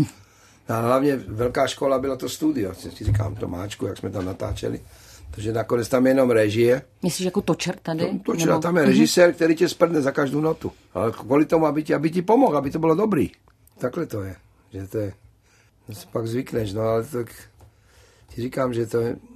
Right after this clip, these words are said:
Speaker 1: hlavně být klidnej u toho hraní, to je nejvíc.
Speaker 2: Jak
Speaker 1: A taky
Speaker 2: to
Speaker 1: se mi někdy stane, že jsem nervózní, jak jsme hráli minule v tom Sonu, v tom Brně, já jsem hrál tak blbě, protože to je, znáš to Sono v Brně?
Speaker 2: Mhm.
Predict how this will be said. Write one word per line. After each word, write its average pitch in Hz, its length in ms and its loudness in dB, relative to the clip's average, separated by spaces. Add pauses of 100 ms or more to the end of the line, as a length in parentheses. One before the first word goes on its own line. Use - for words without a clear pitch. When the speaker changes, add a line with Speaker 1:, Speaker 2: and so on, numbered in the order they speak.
(460)
Speaker 1:
hlavně 139 280 0
být 85 180 -4
klidnej 160 380 -2
u 78 80 -10
toho 85 220 -8
hraní, 82 320 -12
to 95 120 -10
je 107 80 -6
nejvíc. - 560 -10 (840)
Speaker 2:
Jak 147 200 -2
Speaker 1:
A - 40 -10
taky 139 180 0
Speaker 2:
to - 60 2
Speaker 1:
se 175 100 6
mi 156 80 4
někdy 135 200 2
stane, 120 320 0
že 110 160 -2 (460)
jsem - 200 -4
nervózní, 117 420 2
jak 101 140 -4
jsme 117 260 -4
hráli 117 240 0
minule 117 220 -2
v 110 40 -10
tom 113 200 -2
Sonu, 120 300 -2
v 113 60 -14
tom 113 200 -4
Brně, 113 220 -2
já 110 120 -2
jsem 120 160 -4
hrál 120 160 -4
tak 127 180 -2
blbě, 123 280 -2
protože 117 380 -4 (760)
to 127 120 -2
je, 127 220 0
znáš 120 280 -2
to 165 100 0
Sono 156 320 0
v - 20 -6
Brně? 131 320 -2 (180)
Speaker 2:
Mhm. 196 260 -2